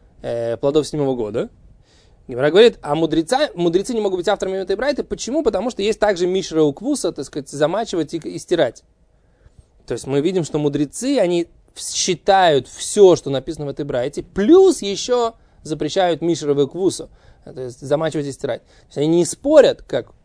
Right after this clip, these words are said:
и получалось у нас по логике и по всем выкладкам, которые мы говорили на предыдущем уроке. Поэтому, э,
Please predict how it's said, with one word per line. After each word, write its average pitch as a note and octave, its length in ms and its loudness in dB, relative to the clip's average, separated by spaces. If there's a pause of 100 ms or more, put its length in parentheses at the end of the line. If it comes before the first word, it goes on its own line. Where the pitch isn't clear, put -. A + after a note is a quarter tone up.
(500)
и B2 580 -6 (160)
получалось C#3+ 580 4
у C3+ 60 -8
нас C3 200 -2 (280)
по D#3 100 2
логике D3 460 0
и B2+ 60 -4
по D3 360 2 (380)
всем D#3+ 200 -2
выкладкам, D3+ 340 -4
которые C#3 240 -6
мы C3+ 40 -4
говорили C3+ 200 0
на C#3 40 -4
предыдущем C#3 320 -10
уроке. B2 240 -10 (560)
Поэтому, G3 800 2 (540)
э, A#2 960 -2